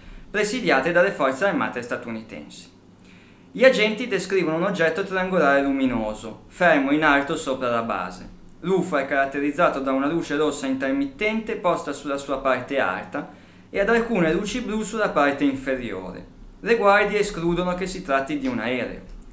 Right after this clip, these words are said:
Il colonnello Charles Hart, vice comandante della base, descrive l'evento in un rapporto ufficiale,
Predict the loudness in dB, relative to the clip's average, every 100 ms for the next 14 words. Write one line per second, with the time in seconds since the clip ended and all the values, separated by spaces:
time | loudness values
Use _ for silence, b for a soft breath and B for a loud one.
0 | B B B B B B B -4 -2 0
1 | 0 2 2 2 2 2 2 2 0 -6
2 | -2 2 2 0 -4 -6 -4 -4 -4 -2
3 | 0 0 0 0 0 -2 0 0 0 0
4 | -2 -4 -6 -4 -4 -4 -2 0 0 -2
5 | -2 -2 -2 -2 -4 2 2 2 -2 -4
6 | -8 -4 -4 -4 -6 -10